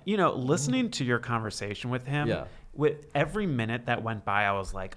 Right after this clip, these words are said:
Speaker 1: "Oh my gosh, this guy, Mike,
Speaker 2: Mm-hmm.
Speaker 1: was the perfect person
Speaker 2: Because
Speaker 1: for
Speaker 2: he's
Speaker 1: this
Speaker 2: so
Speaker 1: role."
Speaker 2: zen and,
Speaker 1: He
Speaker 2: like, he's, like, so thoughtful. And the, the fact that he just said, "Like water," which is basically
Speaker 1: Mm-hmm.
Speaker 2: a, a, a Bruce Lee,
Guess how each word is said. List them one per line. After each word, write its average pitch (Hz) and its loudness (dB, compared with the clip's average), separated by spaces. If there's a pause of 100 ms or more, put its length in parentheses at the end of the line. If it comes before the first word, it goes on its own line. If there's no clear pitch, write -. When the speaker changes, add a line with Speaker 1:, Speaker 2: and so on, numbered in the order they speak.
Speaker 1:
"Oh 175 -4
my 92 -6
gosh, - -10
this 151 -2
guy, 98 -4
Mike, 110 -2
Speaker 2:
Mm-hmm. 113 -4
Speaker 1:
was 156 2
the 202 0
perfect 120 -2
person 107 2
Speaker 2:
Because 311 6
Speaker 1:
for 269 4
Speaker 2:
he's 269 4
Speaker 1:
this 214 2
Speaker 2:
so 269 6
Speaker 1:
role." 160 4
Speaker 2:
zen 180 8
and, 156 2
Speaker 1:
He 160 2
Speaker 2:
like, 147 4
he's, 170 2
like, 175 6
so 175 6 (140)
thoughtful. 185 2 (340)
And 139 2 (100)
the, 143 4
the 139 -2
fact 127 0
that 117 0
he 123 -4
just 107 -6
said, 98 -2
"Like 101 -6
water," 98 0
which 107 -4
is 98 -8
basically 98 -4
Speaker 1:
Mm-hmm. 107 -4
Speaker 2:
a, 87 -6
a, - -6
a 95 -6
Bruce 92 -8
Lee, 80 -8